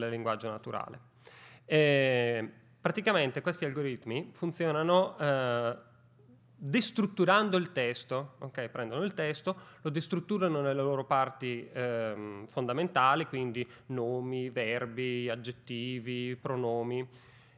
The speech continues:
e poi li taggano con, eh, esattamente come voi taggereste, ehm, diciamo, un-,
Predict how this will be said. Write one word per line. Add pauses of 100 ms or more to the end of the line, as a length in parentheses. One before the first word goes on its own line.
(640)
e
poi
li
taggano
con,
eh,
esattamente
come
voi
taggereste,
ehm, (240)
diciamo,
un-,